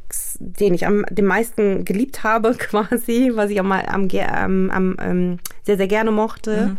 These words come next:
Speaker 2: das Reisen.
Speaker 1: Ähm,
Speaker 2: Mhm.
Speaker 1: genau, das, das war halt weg und dann hat sich das alles so ein bisschen aufgebaut und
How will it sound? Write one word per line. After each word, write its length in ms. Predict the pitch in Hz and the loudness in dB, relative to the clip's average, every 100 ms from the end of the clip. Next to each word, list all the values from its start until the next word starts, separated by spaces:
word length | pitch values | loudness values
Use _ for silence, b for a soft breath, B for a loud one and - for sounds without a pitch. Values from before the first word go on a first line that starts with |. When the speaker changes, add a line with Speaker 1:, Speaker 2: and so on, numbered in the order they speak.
| - | -2
Speaker 2:
das 200 | 147 - 143 | -2 -4 -6
Reisen. 220 | 160 - | -4 -2
Speaker 1:
Ähm, 480 | 208 208 208 208 208 | 0 2 2 2 2
Speaker 2:
Mhm. 40 | 214 | 2
Speaker 1:
genau, 320 | 226 208 190 | 2 2 2
das, 160 | 190 - | 0 -4
das 260 | 190 208 220 | -4 -2 0
war 120 | 214 | 0
halt 240 | 208 - | 0 0
weg 280 | 202 208 - | -2 -2 -2
und 140 | 190 196 | -2 2
dann 100 | 196 | 0
hat 140 | 208 | 0
sich 100 | 294 | -4
das 120 | - - | -8 -6
alles 280 | 247 247 | -4 -2
so 60 | 254 | 0
ein 60 | 247 | 0
bisschen 240 | 254 - | 0 -2
aufgebaut 640 | 269 262 240 247 240 240 233 | -2 -2 -2 0 2 0 0
und 360 | 220 - - | -4 -4 -8